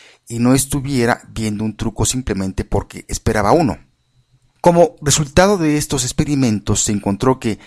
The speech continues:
el treinta y dos por ciento de las personas estaban convencidos de que habían visto algo desaparecer. Incluso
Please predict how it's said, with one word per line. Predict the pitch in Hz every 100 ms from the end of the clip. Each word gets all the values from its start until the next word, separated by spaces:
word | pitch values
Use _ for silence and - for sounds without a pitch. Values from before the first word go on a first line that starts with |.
| _ -
el | 113 104
treinta | 107 98 95
y |
dos | 120
por | - 131
ciento | - 117 117 113 95
de |
las | 76 80
personas | - 85 117 123 117
estaban | 107 - 135 147
convencidos | 135 110 101 92 - 117 110 - - - - -
de | 110
que | 110
habían | 127 123
visto | 113 110 - 107
algo | 107 104
desaparecer. | 98 104 110 113 - 160 - _ _ -
Incluso | 120 107 190 185 135